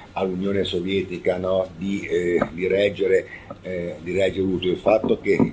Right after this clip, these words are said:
l'intero impianto industriale è stato smantellato, portato dietro e in maniera ancora oggi ignota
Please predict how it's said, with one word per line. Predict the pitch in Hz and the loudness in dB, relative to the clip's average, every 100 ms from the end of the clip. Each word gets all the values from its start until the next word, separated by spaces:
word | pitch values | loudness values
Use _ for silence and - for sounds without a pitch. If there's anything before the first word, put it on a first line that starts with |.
| - | -4
l'intero | 85 90 85 92 - 117 107 | -12 -8 -6 -6 -2 2 2
impianto | 98 - 104 104 - | 0 -4 -6 -6 -6
industriale | 92 92 90 - 104 107 87 | -6 -6 -8 -4 2 4 2
è | |
stato | - 98 - | -2 -4 2
smantellato, | 95 95 95 104 101 101 98 87 | 0 0 -4 0 2 2 2 -4
portato | 92 87 - 90 104 | -2 -2 -2 -4 -4
dietro | 95 90 95 101 - - - - | -4 -2 0 0 0 -6 -14 -4
e | 117 110 | 0 0
in | 107 98 | -2 -4
maniera | 95 104 113 98 - - - - - - - | -4 -2 0 0 -2 -10 -20 -20 -20 -20 -8
ancora | 87 87 104 113 | -6 -4 4 8
oggi | 110 98 95 | 8 6 0
ignota | 98 107 107 - | -2 0 0 -2